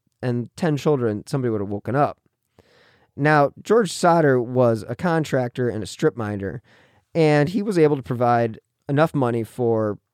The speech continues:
a family of ten, and again, they certainly weren't rich,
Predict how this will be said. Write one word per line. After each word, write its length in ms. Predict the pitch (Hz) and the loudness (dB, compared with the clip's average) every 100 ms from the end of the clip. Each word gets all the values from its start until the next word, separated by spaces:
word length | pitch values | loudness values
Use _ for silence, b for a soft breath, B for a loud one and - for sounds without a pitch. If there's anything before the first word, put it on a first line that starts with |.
| _ _ - | _ _ -12
a 60 | |
family 400 | 101 135 117 110 | -6 -4 -4 -4
of 160 | 90 - | -10 -6
ten, 500 | - 165 120 110 117 _ _ _ _ | -2 0 0 -4 -8 _ _ _ _
and 420 | 127 131 131 123 - _ _ _ _ - | -2 0 0 -2 -8 _ _ _ _ -6
again, 380 | 135 117 92 - _ _ _ - | -4 -4 -6 -16 _ _ _ -4
they 100 | 127 | -2
certainly 320 | - 147 131 | 0 0 0
weren't 260 | 120 110 | 0 -4
rich, 480 | 120 135 104 - - | 0 0 0 -8 -20